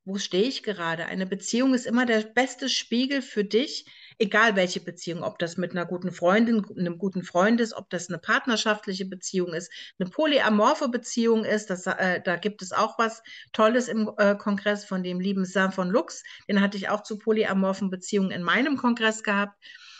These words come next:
der ist auch bei Thomas mit dabei und, ähm, oder ob es Beziehungen sind zu Arbeitgeber, Arbeitnehmer oder auch zu Schwestern, also zu fa-, gewissen Familienmitgliedern,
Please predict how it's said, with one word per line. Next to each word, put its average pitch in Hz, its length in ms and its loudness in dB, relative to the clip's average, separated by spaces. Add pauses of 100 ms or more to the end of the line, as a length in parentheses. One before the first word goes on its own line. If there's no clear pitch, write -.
(180)
der 196 80 4
ist 190 120 -2
auch 202 140 -2
bei 180 140 0
Thomas 262 400 0
mit 233 180 0
dabei 208 520 2 (300)
und, 214 460 0
ähm, 185 440 0 (800)
oder 196 280 2
ob 185 80 -2
es 196 160 -2
Beziehungen 214 460 -2
sind 196 200 -2
zu - 80 -10
Arbeitgeber, 185 640 0
Arbeitnehmer 185 800 0
oder 180 240 -4
auch - 100 -12
zu - 160 -14
Schwestern, 165 600 -4
also 156 220 -8
zu 156 200 -10
fa-, - 240 -10
gewissen 175 380 -6
Familienmitgliedern, 151 1120 -4